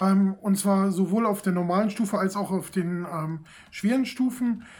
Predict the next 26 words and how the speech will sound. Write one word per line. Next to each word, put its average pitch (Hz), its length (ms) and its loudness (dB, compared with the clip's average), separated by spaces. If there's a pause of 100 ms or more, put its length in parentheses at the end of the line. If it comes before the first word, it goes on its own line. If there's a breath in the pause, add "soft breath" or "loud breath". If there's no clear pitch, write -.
(200 loud breath)
ähm, 190 380 2
hab 202 140 -2
aber 185 340 0 (120)
ge-, 190 200 0
ähm, 170 420 -4 (320)
auch 175 200 -4
schon 196 180 0
zweiundfünfzig 196 640 -2
Kämpfe 196 300 0
mit 190 340 0
der 170 80 -2
dunklen 240 320 0
Seite 208 380 0 (300 loud breath)
absolviert, 208 640 0 (480 loud breath)
ähm, 190 440 4 (200)
bin 196 160 2
jetzt 226 160 0
Spielerstufe 220 600 -2
einunddreißig 214 880 -2 (640 loud breath)
und, 202 480 4
ähm, 190 480 2
hab 196 240 -2
mehrere, 196 680 2
ähm, 185 260 2
Cantina-Truppenkämpfe, 214 1200 0
Trupparenen-Kämpfe, 202 1120 0